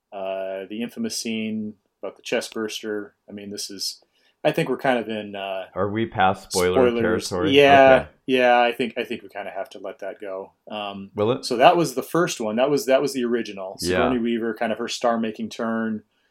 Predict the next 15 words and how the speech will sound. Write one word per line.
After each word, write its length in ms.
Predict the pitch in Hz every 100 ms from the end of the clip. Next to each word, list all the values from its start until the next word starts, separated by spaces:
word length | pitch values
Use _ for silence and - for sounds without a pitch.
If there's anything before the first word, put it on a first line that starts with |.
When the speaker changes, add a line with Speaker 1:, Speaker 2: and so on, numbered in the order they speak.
| _ -
Speaker 1:
you 100 | 104
know, 140 | 104
one 160 | 104 104
of 80 |
the, 140 | 101 101
kind 180 | 117 107
of 60 |
the 60 | 101
classic, 680 | - 110 107 - 101 - _ _ _ _ _ -
you 100 | 101
know, 420 | 101 95 95 95 _ _ _ _ _ _ _ _ _ _ _
female 840 | - 123 113 110 104 101 98 95 _ _ _
heroes, 840 | - 120 113 107 104 104 101 - _ _ _
you 100 | 113
know, 440 | 101 95 98 98